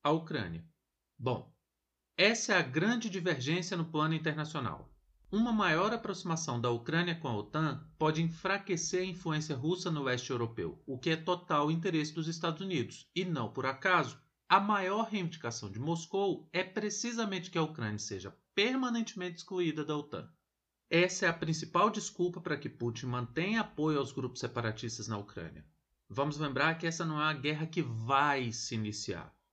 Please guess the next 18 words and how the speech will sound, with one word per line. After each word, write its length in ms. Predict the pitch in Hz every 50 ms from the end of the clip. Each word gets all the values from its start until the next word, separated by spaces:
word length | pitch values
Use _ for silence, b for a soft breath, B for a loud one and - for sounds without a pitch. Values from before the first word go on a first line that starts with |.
| _ -
Ela 220 | 120 120 120 123
já 160 | 113 131 131
está 420 | 131 127 - - - - 160 160 170
acontecendo. 720 | 165 - 165 151 151 - - - - - 92 82 80 80 - - -
Não 140 | - 101 98
se 100 | - -
esqueçam 420 | 120 - - 151 156 156 156 175
que 80 | 170 -
a 60 | 170
Rússia 320 | 151 151 151 156 156 175 165
anexou 420 | 160 160 160 - - - 180 190
a 40 | 202
Crimeia 460 | 202 - 190 175 143 135 143 147 160
em 80 | 170 156
dois 180 | 139 131 120 113
mil 140 | 120 113
e 20 | 107
quatorze. 640 | 113 104 90 - - 95 85 82 - - - _